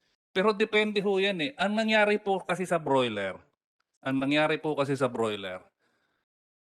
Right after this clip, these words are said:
hindi ho napag-aralan nung panahon na yon na yung palang part sa U S, yung leg quarters,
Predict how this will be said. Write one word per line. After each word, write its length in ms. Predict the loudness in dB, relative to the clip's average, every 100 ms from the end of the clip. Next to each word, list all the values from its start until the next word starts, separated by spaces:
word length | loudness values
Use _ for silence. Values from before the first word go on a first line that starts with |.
| -12
hindi 240 | -8 -4
ho 160 | -2 0
napag-aralan 800 | 0 0 4 6 8 6 4 2
nung 480 | -2 -4 -6 -10 -2
panahon 400 | 0 2 0 0
na 80 |
yon 320 | 0 -2 -8 -14 _ _
na 160 | -2 -2
yung 160 | -2
palang 320 | 2 2 2
part 320 | 2 4 4 2
sa 160 | 2
U 240 | 2 0 0
S, 400 | -2 -4 -12 -12
yung 160 | -6 0
leg 160 | 0 2
quarters, 880 | 4 4 4 0 -2 -4 -14 -20